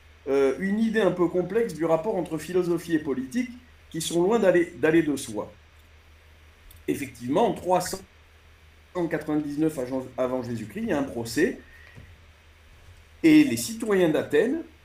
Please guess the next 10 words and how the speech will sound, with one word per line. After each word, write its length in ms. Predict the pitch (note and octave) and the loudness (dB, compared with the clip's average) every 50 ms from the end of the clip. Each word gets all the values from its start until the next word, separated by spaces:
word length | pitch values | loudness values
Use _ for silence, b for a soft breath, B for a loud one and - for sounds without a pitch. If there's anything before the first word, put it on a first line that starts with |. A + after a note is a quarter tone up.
| - - - - - - _ - - | -20 -20 -20 -20 -20 -20 _ -20 -16
votent 500 | A#2 A2+ A#2 C#3+ F3 G#3 G#3 G#3 - A#2 A#2 A2+ | -12 -8 -2 2 2 2 2 0 -8 -12 -8 -2
démocratiquement, 1900 | D3+ A#3+ C4 B3+ A#3+ - - - - - - - - - - _ - - - _ - - _ _ - - - - F3 F3 - C4+ - - B2 F3 A#3+ A#3+ | -2 0 2 0 0 -2 -4 -14 -20 -20 -20 -20 -20 -20 -20 _ -20 -20 -20 _ -20 -20 _ _ -20 -16 -6 -6 -6 -6 -6 -12 -10 -6 -6 -6 -4 -4
donc 220 | E3 C#3 B2 - | -4 -6 -6 -8
il 20 | |
y 40 | A#2 | -10
a 40 | A#2+ | -8
cinq 240 | A#2 - G#3+ A3 G#3 | -6 -4 -4 -4 -4
cent 400 | G3 - F#3+ F3 E3+ E3+ - - - - - - - - - - - - - - - - - - - - - - | -4 -2 0 0 -2 -2 -4 -12 -20 -20 -20 -20 -20 -20 -20 -20 -20 -20 -20 -20 -20 -20 -20 -20 -20 -20 -6 2
un 280 | E3 E3 E3 D#3+ D3+ | 4 6 6 6 4
jurés, 540 | C3+ A#2 A#2+ B2+ B2 A#2 C3 F#3+ C#4 - - | 2 0 -2 -2 -2 0 2 0 0 0 -6